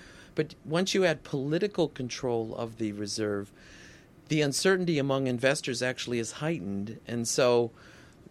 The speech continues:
it's not actually the right question to ask of whether we will or will not or should or should not tap into the reserve. Jerry Taylor and I have written, uh, quite extensively that we're actually against this whole system and that the political control of the reserve is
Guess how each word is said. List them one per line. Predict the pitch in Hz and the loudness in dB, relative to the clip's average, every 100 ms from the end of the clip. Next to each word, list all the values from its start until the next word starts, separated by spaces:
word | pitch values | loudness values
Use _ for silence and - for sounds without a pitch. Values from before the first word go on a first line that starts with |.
| - | -10
it's | 117 - 160 | -6 0 4
not | 156 | 6
actually | 143 156 - 127 | 6 4 0 -2
the | 123 | 2
right | 135 135 | 4 4
question | - 151 156 139 | 2 0 2 -2
to | 120 | -2
ask | 117 117 117 - | -2 -4 -4 -8
of | 110 | -2
whether | 120 113 113 | 0 0 0
we | 113 110 | -2 0
will | 123 131 135 | 4 4 6
or | 117 | 2
will | 104 113 113 | 2 0 0
not | 113 113 120 | 2 2 2
or | 110 110 | 0 -2
should | - - 113 | 0 0 0
or | 110 | 0
should | - 175 | 0 -2
not | 160 113 - | -2 -6 -6
tap | 120 110 | -8 -6
into | 110 107 | -8 -8
the | 98 | -6
reserve. | 101 104 104 104 - - - - - - - | -6 -4 -2 -4 -10 -20 -20 -20 -20 -20 -4
Jerry | - 143 | 2 2
Taylor | 120 135 143 151 | 2 0 2 2
and | 131 | 2
I | 107 107 | 2 0
have | 101 113 | 0 2
written, | 117 113 104 90 | 0 0 -6 -8
uh, | 98 101 | -12 -12
quite | - 131 110 | -4 -2 -2
extensively | 101 - 123 - 127 110 104 | -4 -4 -4 -6 -6 -4 -2
that | 110 104 | -2 0
we're | 139 | 2
actually | 151 - 123 | 2 2 -4
against | 113 117 113 - - | -2 -2 -4 -8 -10
this | 120 107 | -8 -8
whole | - 123 110 | -6 -4 -2
system | - 170 - - 120 110 | -2 0 0 -2 -4 -4
and | 107 | -6
that | 110 - | -6 -8
the | - | -12
political | - 175 190 98 | 0 2 2 -2
control | - 120 - 123 113 | -4 -6 -2 0 0
of | 110 | -2
the | 107 | -4
reserve | 104 104 107 107 104 - | -6 -4 -2 -2 -4 -6
is | 104 101 | -6 -6